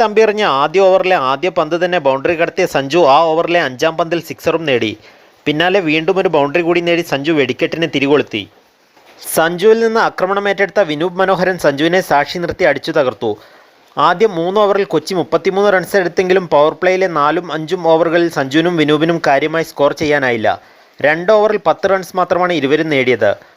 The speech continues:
പവർ പ്ലേയിലെ അവസാന ഓവറിൽ മൂന്ന് ബൗണ്ടറികൾ കൂടി നേടിയ വിനൂപ് മനോഹരൻ കൊച്ചിയെ മികച്ച റൺസിലെത്തിച്ചു. ഏഴാം ഓവറിൽ പ്രവീണിന്റെ പന്തിൽ സഞ്ജു നൽകിയ അവസരം വിക്കറ്റ് കീപ്പർ അദ്വൈത് പ്രിൻസ് നഷ്ടമാക്കിയത് ട്രിവാൻഡ്രത്തിന് തിരിച്ചടിയായി. പതിനെട്ട് പന്തിൽ ഇരുപത്തഞ്ച് റൺസായിരുന്നു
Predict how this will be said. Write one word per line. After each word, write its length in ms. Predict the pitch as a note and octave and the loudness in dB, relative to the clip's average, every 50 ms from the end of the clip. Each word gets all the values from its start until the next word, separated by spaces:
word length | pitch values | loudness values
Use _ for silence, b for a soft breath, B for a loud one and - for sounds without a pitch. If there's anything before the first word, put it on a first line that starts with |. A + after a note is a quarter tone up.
| b b b _ _ - | b b b _ _ 0
പവർ 200 | C#3 D3+ F3+ G3 G3 - | 2 4 4 2 0 0
പ്ലേയിലെ 260 | A3 A3 G#3+ G#3 A3 G#3 | 0 0 2 2 2 2
അവസാന 360 | D#3+ C#3+ C#3+ - F#3 F3+ F3+ G3 | 2 0 0 -2 -4 -2 -2 0
ഓവറിൽ 260 | F#3 F3+ F#3 F3+ F#3 | 0 0 0 0 -2
മൂന്ന് 320 | E3 D3 C#3 D3+ E3 F#3 | -2 -4 -4 -4 -4 -2
ബൗണ്ടറികൾ 500 | E3+ D#3+ D3+ D3+ D3+ D#3 E3 E3 F3 F3+ E3+ - | 0 0 0 2 2 0 0 2 0 0 0 0
കൂടി 160 | F3+ F3 F3+ | 0 0 0
നേടിയ 280 | F3 E3+ E3+ D#3+ F3 E3+ C3+ | 0 0 0 2 0 0 0
വിനൂപ് 260 | C3+ C3+ C#3+ E3 D#3+ E3 | 0 0 0 0 0 0
മനോഹരൻ 360 | D#3+ E3+ E3 E3 E3+ D#3+ E3 | 0 2 2 0 0 -4 -4
കൊച്ചിയെ 420 | - - C3+ C3 - - D#3 E3+ | -4 -4 -4 -4 -4 -2 -2 0
മികച്ച 400 | D#3+ D3+ C#3 B2+ C3+ C3+ - - F#3+ E3+ D3 | 0 0 0 0 -2 -2 0 0 0 0 0
റൺസിലെത്തിച്ചു. 680 | D3+ C#3+ - - D3+ D3 F#3+ - - A2 - A#2 G#2 F2 - _ _ _ _ _ _ _ - - - - - - C#3+ D#3 | -2 -6 -6 -4 -4 -4 -2 -4 -6 -8 -6 -8 -10 -10 -12 _ _ _ _ _ _ _ -20 -20 -20 -20 -6 -2 0 2
ഏഴാം 280 | E3+ F#3+ G3+ A3 A#3 A#3+ A#3 | 4 2 2 2 0 -2 -2
ഓവറിൽ 240 | A3+ A3 A#3 A3 A3+ - | 0 0 0 -2 -2 -2
പ്രവീണിന്റെ 480 | F#3+ F3+ D#3 D#3 F3 F#3 G3 G3+ G3 A3 | -2 -2 0 0 -2 -2 -2 -2 -2 -2
പന്തിൽ 300 | - G#3 G3 G3 G#3 G#3 - - | 0 -2 -2 0 -2 -2 0 0
സഞ്ജു 240 | D#3 D3 - F3 F3+ G3 | -2 -2 -2 -2 0 0
നൽകിയ 260 | F#3+ F#3 F3 G3 F3 E3 | 0 0 2 4 4 4
അവസരം 280 | D3 - F#3 F3+ F3 D#3 | 2 0 -2 -2 -2 -4
വിക്കറ്റ് 280 | C#3 - E3+ E3+ - - | -4 -4 -4 -4 -2 -2
കീപ്പർ 200 | F#3 - G3 F3+ | -2 0 2 2
അദ്വൈത് 400 | D#3 C3 - C#3 E3+ F3 E3+ E3+ - | 2 2 0 0 -2 -2 -2 -2 -4
പ്രിൻസ് 300 | F3 F3+ F3 - - E3 | -4 -4 -6 -6 -4 -4
നഷ്ടമാക്കിയത് 640 | C#3+ - - E3+ E3 F3 E3+ D#3+ - F3+ D#3+ F3 F3 F3 - | -4 -4 -4 -4 -2 -2 -2 -2 -2 -2 0 0 0 0 0
ട്രിവാൻഡ്രത്തിന് 560 | C#3+ C#3 C#3 D3 C#3+ D#3+ D#3+ - - D#3+ D#3 - | 0 2 2 2 0 0 -2 -2 -4 -6 -4 -4
തിരിച്ചടിയായി. 580 | D3 B2 A#2 - D3+ C#3 C3+ C3 A2+ G2 F#2+ G2 B B B B B - - _ - | -4 -4 -2 -2 -2 0 2 2 2 0 -2 -4 B B B B B -20 -6 _ 0
പതിനെട്ട് 360 | C#3+ D#3+ F3 G3 F#3 - A3+ | 0 2 2 -2 -2 -2 -2
പന്തിൽ 300 | F#3 A3 G#3 G3 G#3+ E3+ D3+ | 0 0 0 0 0 0 0
ഇരുപത്തഞ്ച് 400 | D3 D#3 E3 E3 - F#3 F3+ F#3+ | 0 0 0 0 0 -2 0 0
റൺസായിരുന്നു 460 | F#3+ F#3 E3+ - F#3+ F#3 E3 E3+ F3+ | 0 0 0 2 2 2 2 2 0